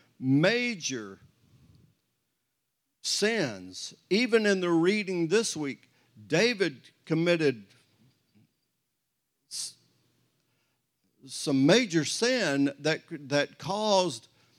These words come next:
the death of an entire family except for one. He lied,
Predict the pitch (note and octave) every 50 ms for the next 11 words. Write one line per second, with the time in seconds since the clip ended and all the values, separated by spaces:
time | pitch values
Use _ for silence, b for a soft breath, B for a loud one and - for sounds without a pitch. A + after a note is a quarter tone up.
0 | b b - D3 D3+ C3 A2+ G#2+ E3+ A3 B3+ A#3+ F#3 D3+ C#3 - - - _ _
1 | D#3+ D3+ C#3+ C#3 A#2+ G#2 G2 - b b b b b b b _ _ _ _ _
2 | - C#3 C3+ D#3+ F#3+ G#3+ G#3+ - F#3+ G3 G3 F#3+ E3+ D3+ - G3+ G#3+ A#3+ A#3 G#3+
3 | E3+ C#3 B2+ B2+ A#2+ - - - E3 D3+ - - D#3+ D3+ D3+ F#3+ A3+ B3 A#3+ G#3
4 | - G2 F#2+ - - _ _ _ _ _ _ _ _ _ _ _ _ _ _ _
5 | _ _ _ _ _ _ _ _ _ _ _ _ _ _ _ _ _ _ _ -
6 | E3+ F3 D#3 D3 D3 D#3 F#3+ A#3+ B3 A#3 F#3+ D#3 D3+ D#3+ F3+ F3+ D#3+ D3+